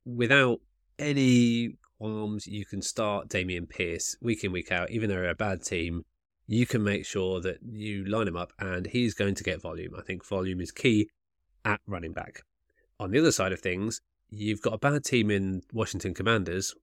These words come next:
and yeah, I know they got the win last week, but that was fluke more than anything.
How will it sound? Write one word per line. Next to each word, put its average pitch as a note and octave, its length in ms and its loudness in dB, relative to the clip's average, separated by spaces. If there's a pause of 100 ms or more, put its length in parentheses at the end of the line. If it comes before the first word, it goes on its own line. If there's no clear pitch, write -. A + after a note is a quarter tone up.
and B2+ 220 -4 (160)
yeah, F#2+ 160 -4
I F#2+ 40 -8
know A#2 120 0
they G2+ 80 2
got G#2 100 -2
the G2 60 -4
win F#2+ 140 0
last F2+ 240 -4
week, F2 180 -4
but F#2 200 -2
that G2 120 -2
was F#2 120 -4
fluke - 600 -6
more F#2+ 160 -8
than F#2 120 -4
anything. F2+ 300 -4